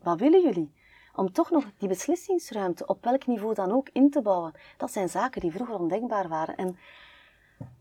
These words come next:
ja, ik vind dat een hele mooie evolutie. Dat we inderdaad de kracht van iedereen die aanwezig is, inzetten. En ik denk dat je daarvoor heel sterke leidinggevenden nodig hebt. Dus alles staat of valt met je beleid. En dan merk je dat daar... Dat zijn de nieuwe,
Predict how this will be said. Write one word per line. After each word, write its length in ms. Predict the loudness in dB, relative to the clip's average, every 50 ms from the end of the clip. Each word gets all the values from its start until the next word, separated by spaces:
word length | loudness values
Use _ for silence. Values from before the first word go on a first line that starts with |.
| _ 0
ja, 140 | 4 4 4 4
ik 120 | 4 2
vind 140 | 2 4 8
dat 120 | 8 6
een 60 | 6
hele 220 | 6 4 2 4 4
mooie 220 | 4 4 4 4
evolutie. 580 | 4 2 0 0 -2 -4 -4 -4 -6 -8 -8 -6
Dat 140 | -6 -6 -4
we 60 | -4
inderdaad 400 | -4 -4 -4 0 0 0 0 0
de 80 | -2 -6
kracht 420 | -6 0 2 4 4 4 2 -2
van 160 | -6 -2 0
iedereen 540 | 0 2 4 4 4 6 6 6 6 4 2 _
die 180 | 2 2 2 2
aanwezig 460 | 2 0 0 0 0 2 0 0 0
is, 260 | 0 -4 -6 -12 _ _ _ _
inzetten. 600 | 4 6 8 8 6 4 -2 -4 -4 -6 -6 -4
En 320 | -4 -4 -2 -4 -4 -6 _ -20 -20 _ _ _ _ _ _ _ _ _ _ _ _ _ _ _ _ _ _ _ _ _ _
ik 120 | -4 -2 2
denk 120 | 2 4
dat 100 | 2 2
je 60 | 2
daarvoor 280 | 2 2 2 4 2 0
heel 140 | 0 0 -2
sterke 300 | -2 -2 -4 -2 0 0
leidinggevenden 600 | 0 2 2 2 0 0 0 0 0 0 -2 -2
nodig 220 | -2 -4 -6 -8
hebt. 240 | -10 -12 _ _ _ -14
Dus 160 | -12 -6 -2
alles 200 | -2 -2 -2 -2
staat 220 | -2 0 0 0
of 80 | 0 0
valt 240 | -2 -2 -2 -2 -2
met 100 | -4 -4
je 60 | -2
beleid. 440 | -2 -2 -2 -2 -4 -4 -8 -12 _
En 140 | -8 -4 -4
dan 120 | -2 0
merk 180 | 0 -2 -2 -2
je 80 | -6 -10
dat 120 | -8 -6
daar... 260 | -4 -4 -4 -4 -6 _ _ _ _ _ -20 -20 -20 _ _ -6
Dat 140 | -6 -4 0
zijn 180 | 2 4 4
de 80 | 6 6
nieuwe, 540 | 6 8 10 10 10 10 8 4 4 2